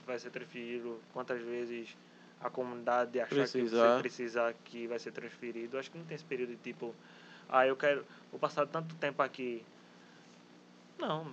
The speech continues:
Speaker 1: é, teve até um, um caso de uma irmã minha que é lá de comu-, de comunidade, ela f-, já ficou, já veio pra ficar, da experiência, ela já veio pra, pra ficar. Ela fez, "Eu quero doar meus seis meses aqui." Doou os seis meses dela e voltou.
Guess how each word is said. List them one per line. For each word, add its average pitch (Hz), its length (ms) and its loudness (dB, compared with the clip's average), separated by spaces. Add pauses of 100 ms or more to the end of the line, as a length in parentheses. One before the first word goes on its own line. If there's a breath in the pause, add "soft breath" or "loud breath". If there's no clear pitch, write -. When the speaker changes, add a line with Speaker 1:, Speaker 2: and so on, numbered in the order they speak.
(140)
Speaker 1:
é, 123 460 -2
teve 143 160 0
até 147 180 -4
um, 156 280 -4 (180)
um 131 80 -16
caso 131 320 -2
de 123 140 -8
uma 127 100 -2
irmã 123 220 -8
minha 120 180 -10
que 120 420 -8 (920 loud breath)
é 123 80 -8
lá 120 160 2
de 117 80 -10
comu-, 120 260 -6 (100)
de 117 80 -8
comunidade, 120 640 -2 (440 loud breath)
ela 131 200 4
f-, - 120 -14 (180)
já 160 140 4
ficou, 165 260 0
já 170 160 4
veio 185 180 2
pra 208 220 4
ficar, - 260 2 (180)
da 160 100 2
experiência, 185 580 2
ela 202 120 2
já 196 120 0
veio 190 180 0
pra, 202 440 4
pra 170 180 0
ficar. 156 420 -2 (540 loud breath)
Ela 139 160 2
fez, 151 180 -2
"Eu 160 60 -2
quero 165 200 0
doar 170 200 4
meus 170 180 0
seis 214 260 -2
meses 131 300 -2
aqui." 123 320 -6
Doou 139 180 2
os 135 100 -6
seis 170 260 -4
meses 151 360 -4
dela 143 400 -2 (640)
e 202 60 -4
voltou. 190 440 -2